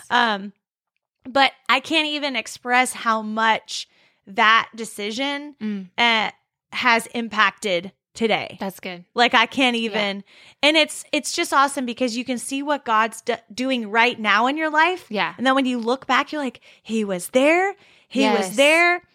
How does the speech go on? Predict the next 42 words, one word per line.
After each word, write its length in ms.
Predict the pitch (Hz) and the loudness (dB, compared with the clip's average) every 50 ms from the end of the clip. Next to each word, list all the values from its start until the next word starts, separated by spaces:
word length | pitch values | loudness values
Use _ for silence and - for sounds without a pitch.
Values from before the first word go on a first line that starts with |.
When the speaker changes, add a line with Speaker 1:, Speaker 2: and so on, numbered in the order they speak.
| _ _ _ _ | _ _ _ _
Speaker 1:
He 160 | - 254 302 285 | -4 -2 -2 0
was 180 | 269 254 226 - - | 0 0 0 0 2
also 380 | 247 277 330 320 - 381 370 | 2 2 2 2 0 -2 -2
there 260 | 320 330 330 320 330 302 | 0 0 0 0 0 0
when 180 | 277 262 240 | 0 0 2
that 200 | 240 233 226 - | 2 2 2 0
person 420 | - - 269 285 269 - 269 247 233 | -2 -2 -2 -2 -2 -4 -8 -8 -8
said 320 | - - 277 247 247 214 | -4 0 0 0 0 0
this 240 | 247 226 220 - - | -2 -2 -2 -4 -8
thing 380 | - 285 285 294 294 285 285 | -8 -6 -6 -6 -4 -4 -2
that, 320 | 220 226 208 202 190 - - _ _ - | 2 4 4 4 4 2 -2 _ _ -4
like, 400 | - 226 202 190 175 - - _ _ _ _ _ | 0 2 2 2 0 -4 -12 _ _ _ _ _
hurt 260 | - - 262 240 - | -2 0 0 0 0
my 160 | 226 202 196 | 0 0 0
heart." 460 | 190 190 233 277 277 294 302 302 294 - - | 2 2 4 4 6 6 4 2 0 -2 -6
Speaker 2:
Yes. 280 | 214 190 175 180 - - | -10 -10 -10 -8 -6 -4
Speaker 1:
And 120 | 233 233 | -2 -2
he 180 | 247 254 277 285 | 0 0 -2 0
was 300 | 277 285 277 233 226 - - _ - | 0 -2 -2 -2 -6 -16 -10 _ 2
also 420 | 247 294 349 339 - 381 381 359 | 2 2 2 2 0 0 0 2
there 440 | 311 349 349 339 339 330 320 311 - - | 2 2 2 4 4 4 2 0 -2 -4
when 480 | 254 233 262 262 254 254 247 240 - - | -4 0 2 4 4 2 2 -2 -4 -10
somebody 420 | - - - 269 269 269 254 262 | -10 -6 -4 -4 -2 -2 -4 -4
confirmed 580 | 247 - 277 254 220 - - 269 269 269 262 254 | -2 -2 -2 -2 -2 0 2 2 2 2 0 2
my 160 | 240 226 220 214 | 4 4 4 2
calling 440 | - - 226 220 220 220 214 214 | 0 -2 0 0 0 0 -2 -2
as 300 | - - 202 202 208 196 | 0 0 2 2 2 0
a 60 | 214 214 | -2 -2
young, 460 | 196 202 214 208 208 208 214 208 - _ _ - | -2 0 0 0 0 0 -4 -8 -12 _ _ -4
like, 200 | - 202 190 - - | 0 0 0 0 -2
high 200 | 196 - 233 220 | 0 2 2 2
school. 340 | - - - 226 196 - - | 0 -2 -4 -4 -4 -4 -4
He's, 340 | 196 - 285 233 220 - - - | -2 0 0 0 0 -4 -8 -4
he's 240 | - 262 262 196 | -2 -2 -2 0
been 180 | 202 277 269 262 | 2 0 2 2
there 100 | 254 240 | 2 2
Speaker 2:
Yes. 80 | 226 214 | 2 2
Speaker 1:
the 100 | 190 180 | 2 0
whole 760 | 175 - - - - 247 247 254 247 247 240 233 233 240 - _ _ _ - | 0 -6 -10 -2 2 4 6 6 6 6 4 4 2 -2 -4 _ _ _ -8
Speaker 2:
That's 280 | 240 233 240 226 - | -6 -6 -6 -6 -4
so 60 | - 233 | 0 2
Speaker 1:
time. 480 | 226 208 180 170 165 175 180 185 190 | 2 4 2 2 -2 -4 -8 -12 -16